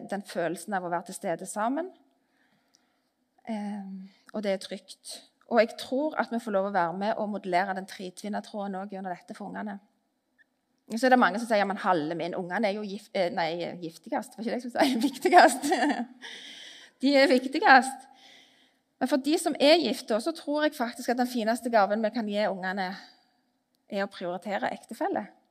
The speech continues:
For det gir en trygghet. Ja, men de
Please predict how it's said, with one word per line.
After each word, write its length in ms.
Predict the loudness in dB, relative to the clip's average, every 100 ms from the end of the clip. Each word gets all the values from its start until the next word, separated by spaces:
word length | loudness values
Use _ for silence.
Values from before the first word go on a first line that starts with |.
| _ _ _ _ _ _ _ _ _ _ _
For 140 | -2
det 140 | 0 4
gir 200 | 4 4
en 140 | 0
trygghet. 600 | -4 -8 -4 -4 -4 -14 _ _ _ _ _ _ _ _ _ _ _ _ _ _ _ _ _ _ -2
Ja, 80 |
men 100 | 0
de 80 | 0